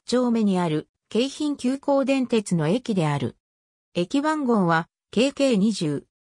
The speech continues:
当駅は二層構造になっており、一階は、改札口及び大師線のホームが、二階に、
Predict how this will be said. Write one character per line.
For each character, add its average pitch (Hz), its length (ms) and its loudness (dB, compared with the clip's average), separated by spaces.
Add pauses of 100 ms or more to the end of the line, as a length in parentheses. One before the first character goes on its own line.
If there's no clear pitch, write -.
(100)
当 302 220 0
駅 220 240 0
は 160 100 2
二 160 160 0
層 277 240 -2
構 294 240 -2
造 226 220 2
に 180 120 0
な 190 120 0
っ 214 80 -6
て 170 180 -2
お 160 100 0
り、 143 200 -6 (180)
一 175 260 -6
階 240 280 0
は、 214 240 -2 (220)
改 247 200 -2
札 311 320 -6
口 262 240 -2
及 202 240 2
び 233 160 -2
大 208 180 2
師 - 140 -10
線 254 240 0
の 254 100 -2
ホ 247 180 0
ー - 20 4
ム 180 160 2
が、 160 200 0 (220)
二 160 140 -2
階 240 260 0
に、 214 240 0